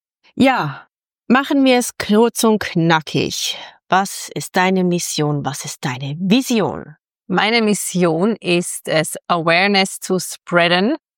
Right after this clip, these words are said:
Speaker 2: für, äh, neurodivergente Menschen. Also, dass man diese sicher besser verstehen tut und dass man auch mehr weiß zum Thema, also, dass die Bevölkerung einfach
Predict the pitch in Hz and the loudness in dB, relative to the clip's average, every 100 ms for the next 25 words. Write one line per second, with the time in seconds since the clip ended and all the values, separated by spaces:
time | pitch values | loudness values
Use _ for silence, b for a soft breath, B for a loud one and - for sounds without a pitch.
0 | _ _ _ - 185 180 - 165 156 165 | _ _ _ -2 2 2 2 2 2 0
1 | 165 165 180 170 165 160 156 151 - 165 | 0 2 2 2 0 2 0 0 -2 -4
2 | - 156 147 139 147 - 139 143 175 _ | 0 0 0 0 -2 -2 -6 -6 -10 _
3 | 208 170 156 165 160 - 165 156 160 - | -12 -10 -8 -6 -6 -4 -4 -2 -2 -6
4 | 196 - - 180 165 - 175 185 147 175 | -14 -14 -2 0 0 0 0 0 0 -2
5 | - 170 156 - - 196 240 302 - 285 | -2 -4 -4 -8 -2 0 2 0 2 2
6 | 349 - _ _ _ _ 175 175 180 - | 0 -4 _ _ _ _ -2 0 0 0
7 | 175 160 165 175 - - _ 185 190 214 | 0 2 0 0 -6 -16 _ 0 2 2
8 | 196 165 208 208 - - 165 - 160 185 | 2 0 2 0 -2 -6 -4 -2 -2 -2
9 | 175 160 165 160 151 160 175 - 185 208 | -6 -2 -4 -4 -6 -2 -2 2 0 0
10 | - 196 196 190 180 190 - | -2 0 2 0 0 -4 -4